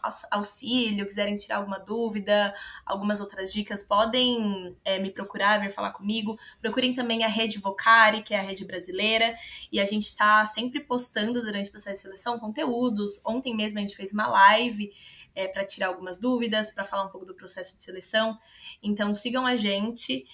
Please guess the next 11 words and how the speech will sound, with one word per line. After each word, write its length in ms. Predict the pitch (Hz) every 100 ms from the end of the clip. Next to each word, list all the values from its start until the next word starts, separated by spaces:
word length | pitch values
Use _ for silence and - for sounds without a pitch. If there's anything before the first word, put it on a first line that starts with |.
| - -
que 140 | - 220
talvez 280 | 208 208
possa 260 | 208 208 208
ajudar 300 | 208 202 214
muito 400 | 240 220 233 240
você 560 | 226 220 - 196 202 -
no 120 | 208 202
seu 400 | - 196 190 190
processo 460 | 196 196 190 180
de 60 | -
seleção. 520 | - 196 202 - 160